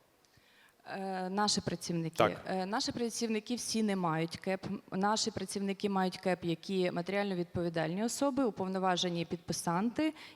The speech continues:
Speaker 1: і директори.
Speaker 2: Мгм.
Speaker 1: Е, наші, е, співробітники, які, е, в процесах погодження,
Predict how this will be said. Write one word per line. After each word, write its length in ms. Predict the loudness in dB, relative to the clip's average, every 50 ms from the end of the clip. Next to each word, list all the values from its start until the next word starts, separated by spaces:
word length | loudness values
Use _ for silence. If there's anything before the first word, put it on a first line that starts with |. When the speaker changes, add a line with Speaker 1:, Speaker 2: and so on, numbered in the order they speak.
| -10 -4
Speaker 1:
і 300 | -2 0 2 2 0 0
директори. 600 | 0 0 0 0 -2 0 0 0 0 0 0 -6 -10 -16 -20 _ _ _ _ _ -12 -8
Speaker 2:
Мгм. 120 | -8 -8 -8 -8 -10 -6 -2
Speaker 1:
Е, 340 | 2 4 4 4 4 4 4
наші, 420 | 4 2 4 4 4 2 2 0 -2 -2 0
е, 440 | 4 6 8 8 8 8 8 6 4
співробітники, 1000 | 0 -4 -4 0 2 4 4 6 4 4 4 2 0 2 2 2 2 2 2 2
які, 460 | 4 4 2 2 0 0 2 4 4
е, 1000 | 6 4 4 2 2 2 2 4 4 4 4 4 4 4 4 4 2 2 2 0 0
в 40 | -2
процесах 440 | -2 0 0 0 -2 0 -2 -4
погодження, 680 | -2 0 2 4 4 4 4 4 2 2 2 4 2